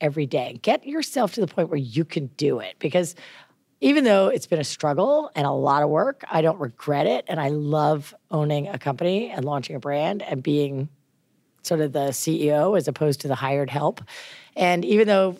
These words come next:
you look at the editor herself and think, "Oh, she's in charge," you've got layers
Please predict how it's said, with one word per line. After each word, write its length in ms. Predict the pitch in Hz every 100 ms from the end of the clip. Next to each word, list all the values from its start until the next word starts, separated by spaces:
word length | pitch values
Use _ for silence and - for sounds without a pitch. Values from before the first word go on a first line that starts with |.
| -
you 140 | 180
look 180 | 202 202
at 140 | 185
the 80 | 185
editor 360 | 185 175 180 180
herself 340 | 156 180 151
and 100 | 151
think, 120 | 160
"Oh, 120 | 226 202
she's 280 | - 233
in 100 | 247
charge," 420 | 180 277 233 139 135
you've 120 | 202 180
got 240 | 180 165 _ -
layers 680 | 180 190 190 175 160 -